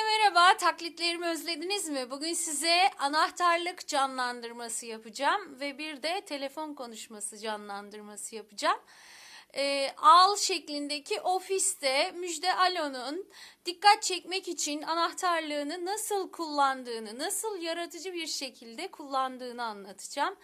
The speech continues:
Sonra telefon konuşmaları yaparken müşterileriyle masalara nasıl tırmandığını ve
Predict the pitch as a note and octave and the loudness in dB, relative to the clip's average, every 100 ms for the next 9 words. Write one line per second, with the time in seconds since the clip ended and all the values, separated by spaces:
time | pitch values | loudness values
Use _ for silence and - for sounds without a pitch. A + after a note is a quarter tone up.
0 | - - - - - F#4+ F#4+ G4+ F4+ F#4+ | -20 -20 -20 -12 -4 2 2 2 2 2
1 | - - E4 F4+ G#4+ G#4+ G4 F4 E4 D4+ | 0 -6 -6 -2 -2 -2 -2 -4 -6 -6
2 | C#4+ C#4 C#4+ D#4+ D4 D#4+ D#4 D4 C4+ A#3 | -4 -4 -4 -6 -4 -2 -2 -2 -6 -6
3 | A3+ A#3+ - C4+ C4 C4 C4 C#4 C#4+ A3 | -8 -8 -6 -8 -10 -10 -8 -6 -6 -6
4 | G#3+ A#3 - - _ C4+ D#4+ G#4 - G#4 | -10 -10 -14 -20 _ -2 2 2 2 2
5 | E4 G3 F4+ G4+ A4+ A4 - G4 G#4 - | 2 0 0 0 -4 -4 -2 -4 -4 -6
6 | F#4 E4+ E4 D#4+ D4+ D4+ D4 C4+ C4+ E4+ | -6 -2 -2 -2 -4 -4 -4 -4 -6 -6
7 | D4+ D4+ | -8 -8